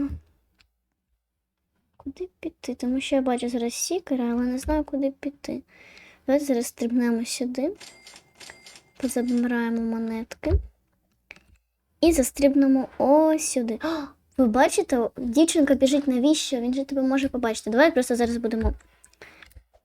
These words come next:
спостерігати. Spaced. Так, і де я? Де я? Мені цікаво, де я знаходжуся зараз.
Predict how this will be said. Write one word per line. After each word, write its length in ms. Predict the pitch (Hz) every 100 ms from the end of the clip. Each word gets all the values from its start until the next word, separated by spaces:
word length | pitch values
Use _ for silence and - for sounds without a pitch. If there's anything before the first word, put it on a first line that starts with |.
| -
спостерігати. 1200 | - - 247 - - 247 240 226 233 220 - 233 - - _ _ _ _ _ _ _ _ _ _ _ _ _ _ _ _ _ _ _ _ _ _ _ _ _ _ _ _ - - - _ _ _
Spaced. 1080 | - - - 262 269 - - 320 330 - - - -
Так, 220 | - 233 - - - _ -
і 340 | 277 311 311 - -
де 240 | 247 240
я? 240 | 226 220 330 -
Де 220 | - 240
я? 220 | 220 214
Мені 240 | 220 226
цікаво, 340 | 240 - 226 226
де 160 | 247
я 120 | 233 233
знаходжуся 600 | 240 - 269 269 277 269
зараз. 420 | 269 269 302 -